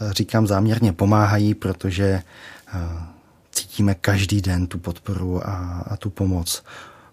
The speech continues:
Pomáhají nám přímo svými prostředky, svými dary, penězi, pomáhají, pomáhají nám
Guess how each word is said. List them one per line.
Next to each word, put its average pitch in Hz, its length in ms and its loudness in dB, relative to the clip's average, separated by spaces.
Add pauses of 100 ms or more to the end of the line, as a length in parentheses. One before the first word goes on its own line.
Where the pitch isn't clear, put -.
Pomáhají 95 500 2
nám 87 460 0 (1200)
přímo 110 400 4
svými 95 320 0
prostředky, 117 720 0
svými 85 320 -4 (420)
dary, 107 440 4 (460)
penězi, 110 540 0 (400)
pomáhají, 101 680 2
pomáhají 101 440 4
nám 101 320 2